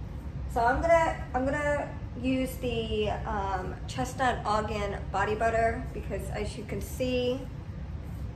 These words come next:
it's dried up on the edges, and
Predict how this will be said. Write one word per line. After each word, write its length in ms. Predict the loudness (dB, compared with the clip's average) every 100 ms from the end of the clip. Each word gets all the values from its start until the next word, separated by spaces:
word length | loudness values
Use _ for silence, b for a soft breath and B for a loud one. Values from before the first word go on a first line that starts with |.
| -8 -8 -6 -6 -6 -6 -6 -6 -6 -6 -6 -6 -6 -6 -8 -8 -4
it's 720 | -2 -2 -2 -4 -6 -6 -6 -6 -6 -8 -8 -8 -8 -8 -8 -8 -8 -8 -8 -8 -8 -8 -8 -8 -8 -8 -10 -10 -8 -8 -6 -6 -6 -6 -6 -6 -6 -6 -6 -6 -6 -6 -6 -8 -8 -8 -8 -8 -6 -6 -4 -4 -4 -4
dried 420 | 0 0 2 0 0
up 300 | 0 0 -2 -4
on 180 | -2 -2
the 320 | 0 0 -2 -4 -6 -6 -8 -6 -2
edges, 600 | 0 2 4 4 4 0
and 480 | -4 -4 -4 -4